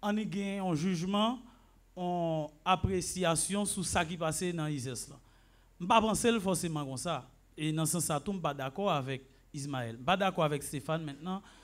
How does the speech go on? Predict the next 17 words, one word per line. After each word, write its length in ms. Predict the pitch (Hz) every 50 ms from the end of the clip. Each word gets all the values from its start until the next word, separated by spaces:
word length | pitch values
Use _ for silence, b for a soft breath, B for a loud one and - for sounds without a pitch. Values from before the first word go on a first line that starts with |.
| B B B B B
Parce 160 | - - 185 -
que 80 | 247
je 60 | 233
pense 240 | 233 202 247 214 -
que 400 | - 233 226 226 202 190 185 175 - b b b b b b b
ce 120 | b - 226
n'est 20 |
pas 100 | 254 240
parce 200 | 226 247 220 226
que 80 | 233 226
les 120 | 196 185
étudiants 360 | 185 - - 170 151 175 180
ont 160 | 180 165 175
forcément 580 | 156 - - 196 196 - - 190 175 175 180 175
gagné 600 | 165 156 160 156 160 156 160 160 160 160 156 156 156
une 420 | 156 156 151 147 143 135 127 123 123 - b b b b b -
cause 520 | - 220 214 208 196 185 160 139 127 -